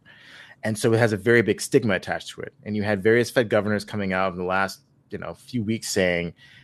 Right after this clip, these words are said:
"Hey, we're gonna sunset the B T F P. If you have a problem, use a discount window." That's all cool. The problem is, if I take a treasury bond that's worth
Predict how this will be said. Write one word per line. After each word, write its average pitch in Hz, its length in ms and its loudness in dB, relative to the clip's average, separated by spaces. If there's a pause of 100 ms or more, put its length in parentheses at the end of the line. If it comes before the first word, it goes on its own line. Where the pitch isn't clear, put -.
(120)
"Hey, 143 600 8
we're 127 120 -2
gonna 127 320 4 (360)
sunset 156 600 4
the 127 100 2
B 123 260 -4
T 127 180 0
F 120 160 2
P. 139 480 4 (500)
If 139 120 -4
you 143 80 4
have 131 80 4
a - 40 -4
problem, 135 300 6
use 113 120 -2
a 120 60 2
discount 107 420 -2
window." 57 280 -10 (920)
That's 170 200 4
all 190 120 6
cool. 139 500 0 (440)
The - 60 -8
problem 190 480 4
is, 127 400 2 (560)
if 120 140 0
I 156 160 8
take 175 220 -2
a 156 60 2
treasury 147 500 4
bond 127 280 4
that's 120 140 -2
worth 120 260 0